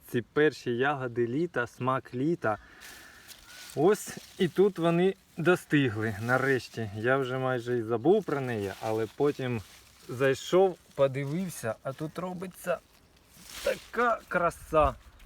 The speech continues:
Вже час вибирати. Ось такі прекрасні ягодки наливаються, достигають.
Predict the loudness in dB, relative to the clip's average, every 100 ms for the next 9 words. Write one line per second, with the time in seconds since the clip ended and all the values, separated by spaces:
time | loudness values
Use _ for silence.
0 | -16 -14 -16 -18 -20 -20 -16 -10 -4 -4
1 | 2 0 2 -4 -2 0 2 2 0 -8
2 | -8 -8 -8 -8 -8 -8 -6 -6 -2 -2
3 | -2 -2 -4 -4 -8 -10 -2 2 2 0
4 | -8 -10 -12 -10 -8 -4 -4 -2 2 2
5 | 0 -8 -12 -8 -10 -6 -6 -2 2 2
6 | 2